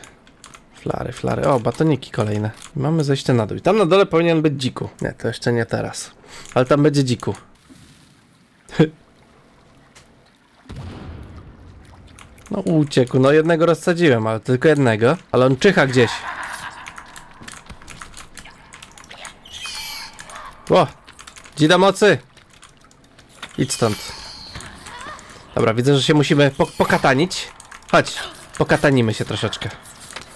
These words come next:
Dobra. No kurde! Mały siekaczu, ty.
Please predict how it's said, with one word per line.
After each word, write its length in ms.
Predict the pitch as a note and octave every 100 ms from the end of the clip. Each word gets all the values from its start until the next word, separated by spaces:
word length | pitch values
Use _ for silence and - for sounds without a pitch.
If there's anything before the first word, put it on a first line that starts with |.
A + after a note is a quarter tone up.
| - - - _ - - - - - - _ - -
Dobra. 380 | A2 A2 E3+ B3+ - - _ - _ _ _ _ _ - _ _ _ - - - - _ _ _ - - - - - - - - - -
No 160 | D3 F#3+ -
kurde! 680 | - D4+ C4 A#3+ A3 G#3+ C3+ - _ _ _ _ _ - _ - - - - - - - - - - - -
Mały 320 | D#3+ D#3+ D3
siekaczu, 500 | - - D#3 - B2
ty. 280 | - A2+